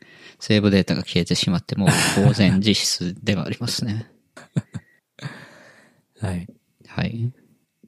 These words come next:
Speaker 1: というんで、
Speaker 2: うん。
Speaker 1: えー、何でしたっけな。<laughs> えー、ゲームですね。はい。
Speaker 2: はい。
Speaker 1: はい。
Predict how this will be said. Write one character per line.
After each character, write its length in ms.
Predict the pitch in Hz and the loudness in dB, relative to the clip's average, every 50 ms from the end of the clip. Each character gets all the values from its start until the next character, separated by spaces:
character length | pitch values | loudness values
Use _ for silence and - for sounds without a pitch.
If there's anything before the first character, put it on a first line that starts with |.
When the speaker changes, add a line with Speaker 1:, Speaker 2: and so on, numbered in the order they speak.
| _ _ _ _ _ | _ _ _ _ _
Speaker 1:
と 120 | - - 90 | -8 -4 -2
い 100 | 87 87 | 0 0
う 80 | 85 | 0
ん 140 | 82 92 101 | -2 -4 -4
で、 220 | 104 95 92 85 - - - _ _ _ _ - | -4 -6 -6 -8 -14 -18 -20 _ _ _ _ 0
Speaker 2:
う 60 | 135 120 | 2 2
ん。 260 | 113 107 107 110 - _ _ _ _ _ _ - | 2 2 -2 -6 -10 _ _ _ _ _ _ -6
Speaker 1:
え 360 | - 90 92 95 87 85 85 - | -2 -2 -2 -2 -2 -4 -6 -8
ー、 80 | - - - - - - - - | -10 -12 -14 -16 -20 -20 -10 -6
何 160 | - 85 85 | -4 -4 0
で 80 | - | 2
し 180 | - 131 - - | 2 2 2 2
た 60 | - | -2
っ 40 | - | -4
け 100 | - - | -4 -6
な。 240 | - - - - 120 - - - - - - | -4 -2 0 0 0 -2 -4 -18 -16 -16 -14
<laughs> 360 | - - - - - - 120 | -14 -14 -14 -10 -6 -2 0
え 220 | 107 98 92 92 | 0 2 2 0
ー、 60 | 98 98 | 0 0
ゲ 100 | - 95 | 0 0
ー 80 | 90 | 2
ム 80 | 87 85 | 0 -2
で 80 | 87 | -2
す 160 | - - - 87 | -4 -4 -4 -4
ね。 80 | 95 | -4
は 180 | 110 - - 104 | -6 -6 -8 -10
い。 220 | - 117 110 - _ | -8 -10 -12 -12 _
Speaker 2:
は 160 | - - 110 98 | -4 -2 -2 -2
い。 140 | 90 - - _ _ _ _ _ _ _ | -4 -8 -14 _ _ _ _ _ _ _
Speaker 1:
は 140 | - 92 | -8 -8
い。 340 | - 110 117 120 123 131 135 | -6 -6 -4 -4 -4 -6 -8